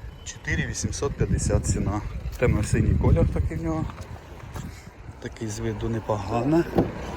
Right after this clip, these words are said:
Два склопідіймачі.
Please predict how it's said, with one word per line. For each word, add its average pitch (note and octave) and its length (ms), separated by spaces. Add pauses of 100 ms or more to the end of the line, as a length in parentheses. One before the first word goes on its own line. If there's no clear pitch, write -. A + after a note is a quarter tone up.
(1000)
Два A#2+ 180
склопідіймачі. A2 1080